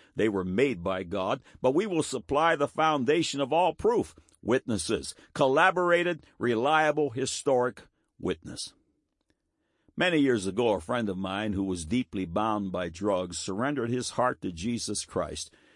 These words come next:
and was delivered instantly from heroin addiction, alcohol, and nicotine. First, he attended a church service where he made a token commitment to Jesus Christ,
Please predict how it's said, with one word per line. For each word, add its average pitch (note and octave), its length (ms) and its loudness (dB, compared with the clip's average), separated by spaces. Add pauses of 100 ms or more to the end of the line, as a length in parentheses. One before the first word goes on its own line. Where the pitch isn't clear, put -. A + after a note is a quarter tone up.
(160)
and D3+ 200 0
was C#3 180 2
delivered F#3+ 560 0
instantly A#2+ 640 -2
from A#2 240 -2
heroin C3+ 560 2
addiction, A#2+ 520 -2 (220)
alcohol, C#3 580 2
and E3+ 120 -4
nicotine. A2+ 600 -4 (840)
First, - 440 -4
he G#2+ 100 4
attended G2 480 -2
a F2+ 80 -4
church C3 380 -2
service G2 480 -6
where A2 160 0
he A#2+ 80 -2
made D3 240 0
a G#2+ 40 -4
token C3+ 460 0
commitment G#2+ 600 -2
to F#2 100 -4
Jesus E2+ 500 -4
Christ, G2+ 420 -2